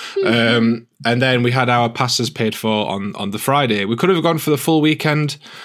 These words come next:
Speaker 2: um, but I had other stuff that I needed to do, so I couldn't really take, take the full weekend off. Um,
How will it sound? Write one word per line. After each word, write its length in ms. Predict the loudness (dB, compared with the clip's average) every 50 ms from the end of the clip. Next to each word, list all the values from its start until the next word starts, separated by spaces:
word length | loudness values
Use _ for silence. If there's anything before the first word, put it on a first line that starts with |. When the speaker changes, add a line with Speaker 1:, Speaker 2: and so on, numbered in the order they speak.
| -14 -8 -4
Speaker 2:
um, 540 | -2 0 0 0 0 -2 -2 -4 -6 -10 _ -16
but 180 | -8 -4 -2 0
I 140 | 2 2
had 100 | 2 0
other 140 | 0 0 0
stuff 220 | 0 -2 -2 -4 -4
that 80 | -4
I 40 | -2
needed 240 | -2 -2 -2 -4 -4
to 100 | -4 -2
do, 160 | -2 -2 0
so 140 | -2 -2 -4
I 60 | -6
couldn't 240 | -6 -8 -10 -8 -8
really 220 | -8 -8 -8 -8
take, 380 | -6 -6 -6 -6 -6 -8 _ _ -6
take 220 | -4 -4 -4 -6
the 60 | -10
full 260 | -10 -6 -4 -2 -2 -2
weekend 400 | -4 -6 -6 -8 -8 -8 -6 -6
off. 340 | -6 -6 -8 -10 -14 -16 -16 _ -20 -20 -20 -20 -14 -8 -6
Um, 500 | -4 -4 -4 -6 -8 -10 -12 -16 -18